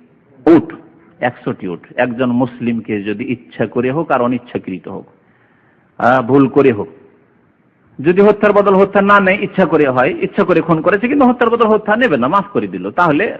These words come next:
রক্তপণ দিয়ত নিতে পারে। দিয়ত হচ্ছে একশোটি উট, আর অর্ধেক দিয়ত হচ্ছে পঞ্চাশটি। তাহলে কাফের এলাকায় বসবাসের জন্য নবী সাল্লাল্লাহু আলাইহি ওয়াসাল্লাম কি করলেন?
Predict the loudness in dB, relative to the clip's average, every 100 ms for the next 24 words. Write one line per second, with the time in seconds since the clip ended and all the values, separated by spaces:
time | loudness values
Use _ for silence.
0 | -2 -2 0 0 0 -2 0 2 2 0
1 | -4 -4 -8 -10 -8 -2 -2 -2 -4 -4
2 | -2 -4 -4 -6 -8 _ _ _ _ -10
3 | -8 -12 -20 _ _ _ _ _ 0 4
4 | 4 4 2 2 -2 0 -2 -2 -8 -8
5 | -8 -10 -20 _ _ _ _ _ _ _
6 | -2 -2 -2 -6 -10 -20 -20 _ _ -2
7 | 0 0 0 2 2 2 2 4 4 2
8 | 2 2 2 0 2 0 0 0 0 0
9 | 0 -2 -2 -2 0 2 4 4 4 2